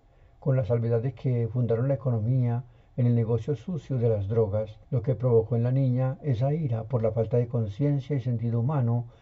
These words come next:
en pro de la salvación de la especie. Así, encontré que Jennifer pertenece a ese tipo de personas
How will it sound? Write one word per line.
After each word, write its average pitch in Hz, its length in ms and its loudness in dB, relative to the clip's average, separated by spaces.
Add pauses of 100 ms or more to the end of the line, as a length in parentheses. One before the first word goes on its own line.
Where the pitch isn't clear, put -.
(220)
en 107 240 2
pro 143 360 0
de 143 120 -2
la 117 80 -2
salvación 110 440 0
de 113 100 -2
la 113 60 0
especie. 110 720 -4 (540)
Así, 135 460 -2 (400)
encontré 139 420 0
que 180 140 -6
Jennifer 165 420 -4
pertenece 123 460 -2
a 156 40 4
ese 151 140 -2
tipo 151 280 -4
de 131 80 0
personas 110 800 -4